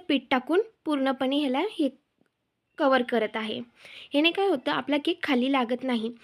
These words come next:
आणि बटर पेपरचीही गरज लागत नाही. तुम्ही बघू शकता असं दाखवल्याप्रमाणे. आणि आता ह्यात मी बॅटर वतून घेणार आहे. एका साईडला पातेलं ठेवलेलं आहे, तुम्ही बघू शकता गरम व्हायला. आणि हे सगळं बॅटर मी वतताना पण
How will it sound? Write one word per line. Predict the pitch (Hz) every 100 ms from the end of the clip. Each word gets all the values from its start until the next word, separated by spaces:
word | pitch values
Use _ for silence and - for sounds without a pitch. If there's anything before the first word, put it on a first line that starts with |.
| - - -
आणि | 240 285
बटर | 254 247
पेपरचीही | 254 269 262 247 311 330
गरज | 349 247 240
लागत | 262 233 214 220
नाही. | 226 220
तुम्ही | 233 262 262
बघू | 247 233 247
शकता | 262 240 -
असं | 262 254 277
दाखवल्याप्रमाणे. | 269 240 226 214 208 226 214 233
आणि | - 277
आता | 311 311
ह्यात | 339 302 302
मी | 320
बॅटर | 330 262 254
वतून | 269 240 254 262
घेणार | 277 269
आहे. | 262 262 330 - - - - -
एका | 277 285
साईडला | 294 320 311
पातेलं | 320 285 247 254
ठेवलेलं | 285 320 262 262
आहे, | 285 285
तुम्ही | 294 269
बघू | 254 254 240
शकता | 240 262 - 254
गरम | 247 254 269
व्हायला. | 269 294 427 _ _ - _ -
आणि | 254 302
हे | 320 320
सगळं | 330 269
बॅटर | 262 254 247
मी | 277
वतताना | 311 285 - - 254
पण | 269 339